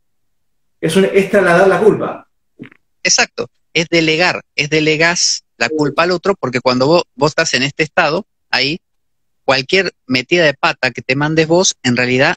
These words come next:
Speaker 2: como todo lo comanda el gurú, todo es de voluntad del gurú, todo es el gurú,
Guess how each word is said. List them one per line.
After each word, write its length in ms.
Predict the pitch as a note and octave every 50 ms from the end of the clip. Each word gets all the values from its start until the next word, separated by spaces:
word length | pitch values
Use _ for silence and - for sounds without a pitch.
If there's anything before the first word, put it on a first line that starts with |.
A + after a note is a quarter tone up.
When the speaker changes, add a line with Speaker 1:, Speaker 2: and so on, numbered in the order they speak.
| _ _ _
Speaker 2:
como 220 | - - A2 A2+ A2+
todo 240 | - E3+ F#3+ F#3+ D#3+
lo 120 | C#3 B2+
comanda 440 | - C3 B2 C3 C#3 D3 C#3+ C3+ B2+
el 100 | A#2+ A#2
gurú, 320 | C3 D3 D3 D3 D#3 F3+ - _ _ _ _ _ _ _ _
todo 200 | - G3+ G#3+ G#3+
es 100 | G#3 F3+
de 100 | E3 C#3+ -
voluntad 400 | - B2+ B2 B2+ B2 B2 - D3+ D3+
del 120 | C#3+ C3+
gurú, 420 | B2 C3 C3 C#3+ D3 D3+ D3+ C#3+ - -
todo 220 | D#3 D#3+ D#3+ D#3+
es 140 | D3 - -
el 100 | C3+ B2
gurú, 440 | B2 B2+ B2+ C#3 C#3+ C#3+ D3 C#3+